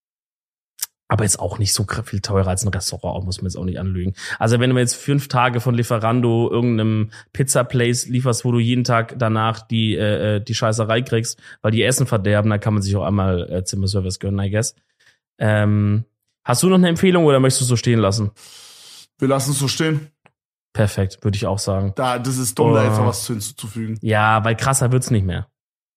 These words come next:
Speaker 1: Krasser wird's nicht mehr. Eine Anti-Empfehlung ist eben, bestellt euch keinen Champagner für dreihundertneunundsechzig Euro, der euch dann nicht mal schmeckt und den ihr nicht mal austrinkt. <laughs> Das ist die Anti-Empfehlung. Und wir hören uns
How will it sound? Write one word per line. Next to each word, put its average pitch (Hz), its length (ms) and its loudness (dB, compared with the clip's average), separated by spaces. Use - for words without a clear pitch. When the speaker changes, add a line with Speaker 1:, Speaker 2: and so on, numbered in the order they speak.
Speaker 1:
Krasser 104 300 0
wird's 104 180 -4
nicht 98 100 -4
mehr. 95 140 -2
Eine 117 100 2
Anti-Empfehlung 135 640 2
ist 123 120 0
eben, 110 220 -2
bestellt 107 260 0
euch 107 140 -2
keinen 104 220 -2
Champagner 107 400 -2
für 110 80 -6
dreihundertneunundsechzig 95 1080 -4
Euro, 147 360 0
der 123 80 2
euch 113 60 2
dann 120 120 0
nicht 110 100 0
mal 104 160 2
schmeckt 135 340 -2
und 143 80 0
den 127 120 2
ihr 123 80 2
nicht 131 180 0
mal 117 80 2
austrinkt. - 800 -4
<laughs> - 40 -20
Das 156 140 2
ist 135 140 0
die 117 100 0
Anti-Empfehlung. 151 760 -2
Und 120 880 0
wir 147 340 0
hören 160 280 2
uns - 480 -4